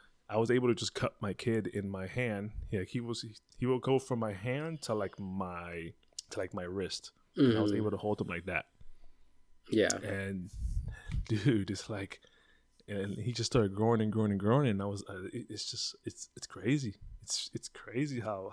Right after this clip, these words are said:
Speaker 1: how, how it wor-, how, like, life works and how that works, you know. And something else I was gonna tell you, um, like, n-, not even clothes, like, mostly, um, well, I mean, toys,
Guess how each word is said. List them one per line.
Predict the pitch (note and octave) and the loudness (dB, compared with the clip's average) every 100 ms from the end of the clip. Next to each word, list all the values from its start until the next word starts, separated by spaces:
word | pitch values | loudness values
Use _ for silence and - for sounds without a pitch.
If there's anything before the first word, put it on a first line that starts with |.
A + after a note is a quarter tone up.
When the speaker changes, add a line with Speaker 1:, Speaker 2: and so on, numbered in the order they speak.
| - | -8
Speaker 1:
how, | G#2 F#2+ F2+ _ _ - - - _ | -6 -6 -10 _ _ -20 -20 -20 _
how | - G#2+ | -2 0
it | G2+ - | 0 -2
wor-, | G2 G#2 | -6 0
how, | A2 | 2
like, | G2+ F#2+ G2 | 2 0 0
life | G2+ - - | 2 0 2
works | A#2 B2+ - - | 6 6 4 -2
and | F#2 | -4
how | F#2 G2+ F#2+ F2 - - - | -2 -2 -2 -4 -6 -10 -8
that | - - F2 | -6 -6 -8
works, | F2 - - - | -12 -8 -10 -10
you | F#2 | -12
know. | G#2 C#3 _ - - _ - | -12 -12 _ -20 -20 _ -10
And | G2+ | -4
something | A2 G#2+ A2+ | 0 0 2
else | A#2 A2+ | 0 4
I | |
was | A2 G#2+ | 2 2
gonna | G#2+ | -2
tell | G2+ A2+ | 0 4
you, | C#3 B2+ G#2 - - - - - | 4 4 2 2 2 0 -2 -4
um, | G#2+ G#2 G2 G2+ F#2+ G2 _ _ _ _ _ _ _ _ _ _ _ - | -4 -2 0 -2 -6 -12 _ _ _ _ _ _ _ _ _ _ _ -2
like, | A2+ G#2 - - - | 0 0 -4 -12 -6
n-, | A#2+ - - | -6 -6 -4
not | A#2+ C3+ | 4 6
even | D#3 A#2 | 6 4
clothes, | - A2+ A#2 D3 A2+ G2 G2+ | -2 2 4 6 4 2 -4
like, | G2 F#2 - G#2 | -6 -6 -10 -6
mostly, | A2 - B2+ A#2 | -4 -4 -4 0
um, | A2+ G#2+ G2+ F#2+ F#2 F2 - - - - - _ _ _ _ _ - - | 0 0 -2 -4 -6 -8 -6 -4 -4 -6 -10 _ _ _ _ _ -8 0
well, | D3 | 2
I | |
mean, | D3 | 2
toys, | C#3 D3+ F3 E3+ D3+ - | 2 2 4 4 2 0